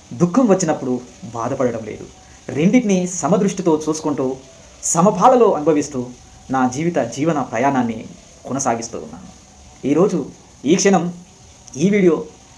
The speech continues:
ఇంత ప్రశాంతంగా నేను చేస్తూ ఉన్నాను అనంటే నాకు నేనే, నాకు నా ప్రశ్నలకు నేనే జవాబులు వెతుక్కోవడం మూలాన. ఈ ప్రకృతిలో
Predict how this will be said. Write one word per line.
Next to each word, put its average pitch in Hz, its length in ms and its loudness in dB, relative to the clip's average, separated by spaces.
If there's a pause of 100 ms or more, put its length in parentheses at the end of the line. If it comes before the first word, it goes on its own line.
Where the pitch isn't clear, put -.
(200)
ఇంత 214 220 4
ప్రశాంతంగా 196 560 2
నేను 151 180 -4 (100)
చేస్తూ 156 220 0
ఉన్నాను 180 400 2
అనంటే 123 380 -4 (1300)
నాకు 135 420 0 (480)
నేనే, 143 500 0 (960)
నాకు 135 420 -2 (680)
నా 131 320 -2
ప్రశ్నలకు 147 800 -2 (180)
నేనే 139 520 0 (180)
జవాబులు 135 440 2 (380)
వెతుక్కోవడం 127 600 -2 (800)
మూలాన. 117 260 -4 (1200)
ఈ 131 100 -4
ప్రకృతిలో 165 640 2